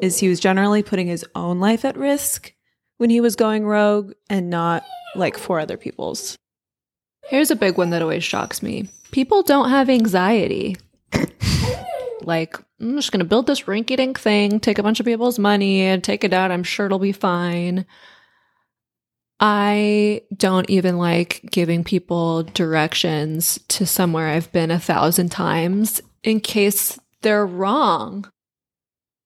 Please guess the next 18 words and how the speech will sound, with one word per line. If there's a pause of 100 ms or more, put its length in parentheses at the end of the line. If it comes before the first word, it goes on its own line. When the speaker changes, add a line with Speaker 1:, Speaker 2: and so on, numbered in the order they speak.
(240)
Speaker 1:
This
guy, (360)
Herbert
Herbenschlorben,
or
whatever
his
name
was.
Speaker 2:
Hamish. (340)
Speaker 1:
He
had
been
to
the
top
of
Everest.